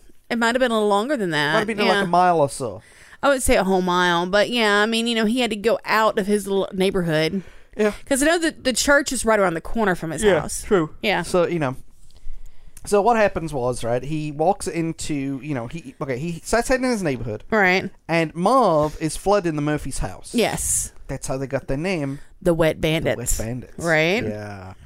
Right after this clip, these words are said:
Speaker 2: Harry and Marv argue about how stupid it is, which it is. 'Cause if they get caught doing that, it's easy to see which houses they've hit.
Speaker 1: Right.
Speaker 2: <laughs> You know. Um, during their argument, as they're driving off the driveway, Kevin's in his kind of semi-catatonic state about being a criminal,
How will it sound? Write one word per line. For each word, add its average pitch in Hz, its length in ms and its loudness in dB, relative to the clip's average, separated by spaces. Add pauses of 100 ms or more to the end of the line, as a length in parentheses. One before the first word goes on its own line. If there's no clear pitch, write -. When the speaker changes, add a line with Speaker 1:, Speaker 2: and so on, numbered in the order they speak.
(340)
Speaker 2:
Harry 247 180 4
and 240 60 2
Marv 202 240 4
argue 165 400 2
about 139 160 2
how 143 140 4
stupid - 400 0
it 131 60 2
is, 143 100 4
which 311 180 0
it 214 80 4
is. 131 360 -4 (440)
'Cause 202 120 2
if 233 120 2
they 269 80 4
get 269 200 2
caught 220 260 2
doing 208 240 4
that, 247 480 0 (200)
it's 202 220 0
easy 208 300 0
to 190 80 0
see 196 240 -2
which 175 160 -2
houses 127 300 0
they've 104 120 -12
hit. - 140 -14 (500)
Speaker 1:
Right. 165 260 0 (220)
Speaker 2:
<laughs> - 180 -8
You 165 140 2
know. 120 140 -2 (540)
Um, 185 440 4 (1120)
during 247 260 2
their 202 100 4
argument, 156 640 2
as 131 80 -6
they're 135 80 -4
driving 151 240 2
off - 60 -2
the 139 80 -10
driveway, 139 360 2
Kevin's 190 440 0
in 165 80 -2
his 151 160 -2
kind 143 220 -4
of 123 100 -8
semi-catatonic 143 720 -2
state 135 220 -4
about 127 160 -4
being 120 160 -6
a 110 40 -10
criminal, 120 480 -4